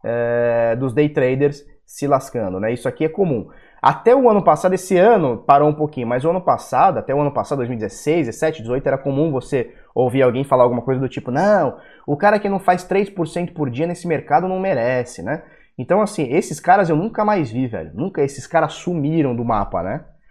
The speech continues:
Esses caras sumiram. Os caras que faziam três por cento por dia sumiram do mapa. É, agora os caras que tão mais pé no chão, né, que tentam fazer uma coisa mais tranquila, tentar fechar o mês no positivo, esse tipo de coisa,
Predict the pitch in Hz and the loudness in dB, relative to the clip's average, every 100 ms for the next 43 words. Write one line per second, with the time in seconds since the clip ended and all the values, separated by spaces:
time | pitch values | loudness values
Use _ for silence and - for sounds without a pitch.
0 | _ _ 110 - 143 139 165 143 127 - | _ _ -14 2 2 2 0 0 0 2
1 | 143 151 - 143 143 151 160 160 135 151 | 0 0 -2 0 -2 -2 -2 -2 -6 -6
2 | 147 151 131 110 147 202 131 - 175 151 | -6 -4 -4 -4 -2 0 -2 -4 -4 0
3 | 156 170 190 127 - - _ - - - | 0 0 2 0 -2 -14 _ -20 -18 -6
4 | 135 117 143 170 208 214 190 180 190 165 | -2 2 4 4 4 2 2 4 2 -2
5 | 156 143 139 139 139 127 - 139 147 139 | -2 0 -2 -2 -4 -4 -4 0 2 2
6 | 110 90 _ - _ - 113 120 110 123 | -2 -6 _ -20 _ -8 -8 -6 -6 -6
7 | 123 127 135 123 139 131 127 127 135 120 | -2 0 0 -2 -2 -2 -2 -2 -4 -4
8 | 139 131 - 139 - 180 214 185 - 170 | -2 -2 -2 -4 4 2 4 -6 -2 0
9 | 143 139 139 131 123 117 101 - 117 147 | 0 0 -2 -4 -6 -8 -10 -8 -4 -2
10 | 139 107 107 - 104 107 107 156 131 | -2 -4 -10 -12 -10 -10 -2 -2 -2